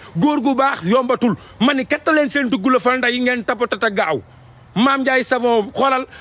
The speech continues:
damaa ne ci vacances. Fan yii yëpp bëgguma live. Dama nekk ci vacances. Mais dag maa tooñ. Dag maa tooñ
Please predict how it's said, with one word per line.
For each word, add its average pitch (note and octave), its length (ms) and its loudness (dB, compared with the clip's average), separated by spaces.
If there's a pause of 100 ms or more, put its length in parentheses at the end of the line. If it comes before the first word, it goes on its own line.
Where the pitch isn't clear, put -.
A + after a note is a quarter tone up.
(140)
damaa A#3+ 300 0
ne A#3+ 120 -2
ci A#3 100 0
vacances. F#3+ 680 -4 (920)
Fan C#4 220 0
yii C4 260 2
yëpp E4+ 320 0 (140)
bëgguma A3 340 0
live. F3+ 580 -4 (2250)
Dama A3+ 320 0
nekk A#3+ 360 0
ci A3+ 100 0
vacances. F#3+ 800 -2 (380)
Mais A#3 380 2
dag A#3 160 0
maa A#3 260 0
tooñ. F#3 400 0 (960)
Dag A#3+ 180 -2
maa B3 300 2
tooñ C4 400 2